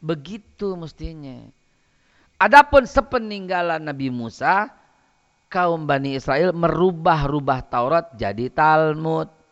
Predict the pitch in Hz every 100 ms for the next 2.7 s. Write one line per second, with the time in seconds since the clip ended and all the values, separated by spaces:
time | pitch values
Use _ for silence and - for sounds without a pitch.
0 | _ _ _ - - 117 - 165 175 170
1 | 170 185 185 196 190 185 190 190 196 -
2 | 220 226 220 208 208 202 240